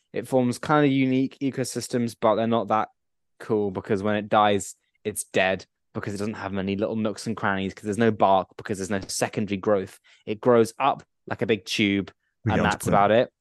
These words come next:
Speaker 1: There's
Speaker 2: point
Speaker 1: no
Speaker 2: two.
Speaker 1: tapering growth because it has, uh, a big hollow thing in the middle.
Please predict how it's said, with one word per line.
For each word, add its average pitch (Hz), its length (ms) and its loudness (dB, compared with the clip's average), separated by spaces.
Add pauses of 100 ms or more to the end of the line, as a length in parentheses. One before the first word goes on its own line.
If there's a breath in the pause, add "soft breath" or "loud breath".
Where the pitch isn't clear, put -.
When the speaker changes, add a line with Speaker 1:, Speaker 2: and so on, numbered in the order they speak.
(160)
Speaker 1:
There's 110 160 2
Speaker 2:
point - 20 0
Speaker 1:
no 110 80 4
Speaker 2:
two. 107 120 2
Speaker 1:
tapering 113 440 0
growth 123 320 2
because 110 260 -6
it 110 220 -2
has, 101 280 -2
uh, 104 280 0
a 107 40 -4
big 110 240 -2 (240)
hollow 156 360 6
thing 160 360 -2
in 113 140 -4
the 98 60 -2
middle. 156 380 0